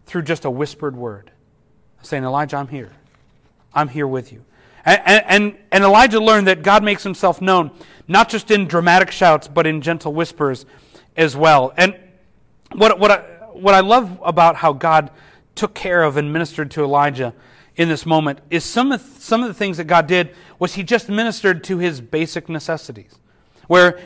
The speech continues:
Elijah was hungry, he was exhausted, he had just had enough. And in verse five it says that God gave him sleep. In verse six it says that God fed him. And, and sometimes when we are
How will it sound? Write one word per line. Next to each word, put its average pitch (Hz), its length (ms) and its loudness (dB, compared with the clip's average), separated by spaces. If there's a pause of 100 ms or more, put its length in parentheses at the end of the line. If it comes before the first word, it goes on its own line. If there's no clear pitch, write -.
Elijah 185 400 4
was 170 140 -4
hungry, 175 360 -4
he 160 140 -6
was 156 140 -8
exhausted, 156 680 -2 (240)
he 214 80 0
had 202 140 0
just 180 180 -2
had 196 220 4
enough. 185 320 4
And 165 80 -2
in 156 80 -6
verse 180 180 0
five 202 260 4
it 180 60 -4
says 175 300 -4 (240)
that 175 80 2
God 175 320 2
gave 170 180 -2
him 160 140 -8
sleep. - 440 -10 (640)
In 185 100 0
verse 196 240 2
six 240 360 -2
it 185 80 -10
says 180 200 -4
that 165 140 -2
God 170 340 4 (300)
fed 214 280 0
him. 156 260 -2
And, 165 180 0
and 170 160 -2
sometimes 220 560 -2
when 180 160 -2
we 180 140 0
are 160 260 4